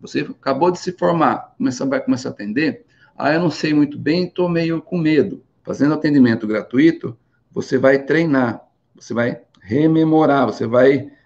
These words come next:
relembrar todas as minhas aulas. "Ah, o Roberto falou assim, o Roberto falou assado, tá, tá, tá, tá." Aí você vai treinando, ou seja,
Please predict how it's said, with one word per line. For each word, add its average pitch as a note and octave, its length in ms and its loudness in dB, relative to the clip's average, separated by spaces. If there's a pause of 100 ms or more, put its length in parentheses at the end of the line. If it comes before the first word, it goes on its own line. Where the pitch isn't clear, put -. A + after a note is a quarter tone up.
(100)
relembrar C#3 760 2
todas F3+ 340 2
as D#3+ 160 0
minhas D#3+ 340 -2
aulas. C#3 400 -2
"Ah, C#3+ 180 -4
o C3 40 -4
Roberto C3+ 400 -4
falou C#3+ 180 -8
assim, C#3+ 380 -6
o B2+ 40 -2
Roberto C3+ 280 -4
falou - 160 -8
assado, C#3 500 -6
tá, C3 140 -8
tá, C#3 220 -4
tá, - 120 -8
tá." D3+ 280 -4 (260)
Aí - 100 -8
você A2 240 -8
vai B2+ 120 2
treinando, C3+ 680 4
ou - 120 -8
seja, F3 440 0